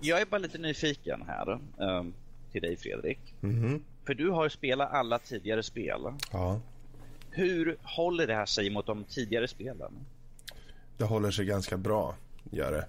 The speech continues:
Speaker 2: Det håller sig... Alltså, storyn är ju inte my-, det är ju liksom, de har, de har kruxat in det lite så här som i, för
Speaker 1: Det är som
Speaker 2: de
Speaker 1: en mellan-, en mellansekvens,
Speaker 2: Ja.
Speaker 1: mer eller mindre, som jag kan säga mellan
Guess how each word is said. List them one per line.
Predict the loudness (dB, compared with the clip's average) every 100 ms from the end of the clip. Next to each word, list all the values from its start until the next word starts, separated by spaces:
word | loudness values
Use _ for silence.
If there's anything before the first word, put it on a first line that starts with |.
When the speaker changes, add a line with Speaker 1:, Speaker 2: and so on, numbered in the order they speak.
| -4
Speaker 2:
Det | -2
håller | 2 2 2
sig... | 2 2 4 4 4 4 4 2 0 -2 -4 -8 -8 -10 -10 -12 -12 -4 -2
Alltså, | 0 2
storyn | 2 4 4 6 6
är | 6
ju | 4
inte | 2 0
my-, | 2
det | 4 6
är | 6
ju | 6
liksom, | 4 2 2
de | 4
har, | 4 4
de | 2 4
har |
kruxat | 4 2 0 2 0 4
in | 4 4
det | 2
lite | 0 -2 -4
så | -4
här | 0 0
som | -2 -2 -4 -4 -6 -6 -10 -14
i, | -10 -6 -4
för | 2 4 4 2 -4 -12 -14 -14 -14 2
Speaker 1:
Det |
är | 4
som | 4 2
Speaker 2:
de |
Speaker 1:
en | 2
mellan-, | 2 2 2
en | 4 4 4
mellansekvens, | 4 4 0 0 2 2 0 0
Speaker 2:
Ja. | 4
Speaker 1:
mer | 4 2
eller | 0
mindre, | -4 -2
som |
jag | -2
kan | 0 0
säga | 0 2
mellan | 0 0